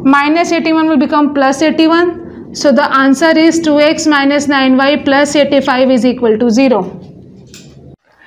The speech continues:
So students, next is question number sixteen. The length L of a copper rod is a linear function of its Celsius temperature C in ex-, experiment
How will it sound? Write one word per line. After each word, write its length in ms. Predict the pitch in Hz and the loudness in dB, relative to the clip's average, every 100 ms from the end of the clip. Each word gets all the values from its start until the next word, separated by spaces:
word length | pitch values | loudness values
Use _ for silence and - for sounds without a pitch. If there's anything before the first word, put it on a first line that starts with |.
| - - | -20 -12
So 180 | - 302 | -4 -4
students, 560 | 302 320 311 320 320 | 0 2 2 2 2
next 360 | 277 277 294 - | 2 2 0 -2
is 180 | 359 349 | -2 0
question 340 | 320 302 320 | -2 -2 -2
number 240 | 311 302 302 | 0 0 0
sixteen. 600 | 302 294 - 277 285 277 | -2 -6 -2 2 2 2
The 80 | 285 | 2
length 400 | 269 269 320 339 | 2 2 0 -2
L 320 | - 294 311 | -2 -2 0
of 160 | 311 320 | -2 -4
a 80 | |
copper 400 | 320 277 240 269 | -2 -2 0 0
rod 420 | 269 233 226 285 - | 2 2 0 -4 -2
is 160 | 277 | 2
a 60 | 302 | 2
linear 420 | 294 302 302 330 | 2 2 4 2
function 420 | 320 269 254 294 277 | 0 0 0 0 0
of 180 | 277 | 0
its 200 | 294 294 | -2 -2
Celsius 480 | - 269 269 294 302 | 0 0 0 -2 -2
temperature 560 | 311 262 262 262 262 277 | -2 -2 0 -2 0 -2
C 600 | 277 294 277 226 254 240 - - - - - | -2 0 0 0 -4 -8 -20 -20 -20 -20 -8
in 180 | 339 330 | 0 2
ex-, 240 | 359 359 349 - | 2 -2 -10 -6
experiment 760 | 294 294 - 269 254 262 277 | -6 -4 -2 0 2 0 -2